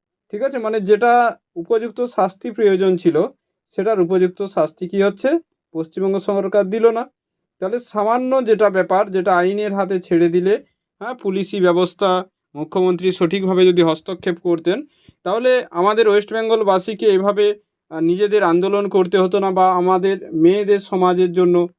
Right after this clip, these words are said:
ঠিক আছে, আমাদের সমাজের জন্য, মেয়েদের যে মান সম্মান নিয়ে দিনরাত, ঠিক আছে, আমাদের স-, আহ, সমাজে যে সমস্ত অসুর শ্রেণীর বা দানব শ্রেণীর,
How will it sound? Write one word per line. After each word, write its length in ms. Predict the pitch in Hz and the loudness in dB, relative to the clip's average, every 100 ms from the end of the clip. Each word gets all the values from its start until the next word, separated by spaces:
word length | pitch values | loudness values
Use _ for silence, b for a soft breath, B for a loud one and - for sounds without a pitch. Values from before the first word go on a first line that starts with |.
| _ 175 | _ -10
ঠিক 100 | 220 | -8
আছে, 160 | 247 | -6
আমাদের 340 | 180 170 185 202 | -2 -2 -2 -4
সমাজের 420 | 196 185 180 175 | -2 2 2 2
জন্য, 380 | 175 175 175 165 _ _ 139 | 2 4 2 0 _ _ -4
মেয়েদের 380 | 160 185 190 175 | -2 0 -2 2
যে 140 | 180 | 2
মান 300 | 156 160 208 | 4 2 0
সম্মান 440 | 190 180 185 180 | 0 2 2 4
নিয়ে 380 | 175 175 170 165 - _ _ | 4 6 4 4 -2 _ _
দিনরাত, 600 | 135 170 185 175 175 170 _ _ - | -4 -2 0 0 0 -4 _ _ -10
ঠিক 120 | 180 | -6
আছে, 200 | 247 247 | -4 -2
আমাদের 320 | 170 165 170 | 0 2 2
স-, 180 | 165 - - | -2 -8 -10
আহ, 220 | 139 139 | -6 -6
সমাজে 500 | 143 185 190 202 190 | -4 -2 0 0 0
যে 160 | 180 170 | 0 0
সমস্ত 340 | 180 175 - | 0 -2 -4
অসুর 480 | 175 170 170 233 214 | -6 -4 -2 -4 -6
শ্রেণীর 420 | - 185 160 127 _ _ _ | -2 2 2 -2 _ _ _
বা 120 | 147 143 | -12 -12
দানব 480 | 123 143 165 226 | -6 -2 0 -2
শ্রেণীর, 460 | 214 220 196 190 | -4 -2 0 0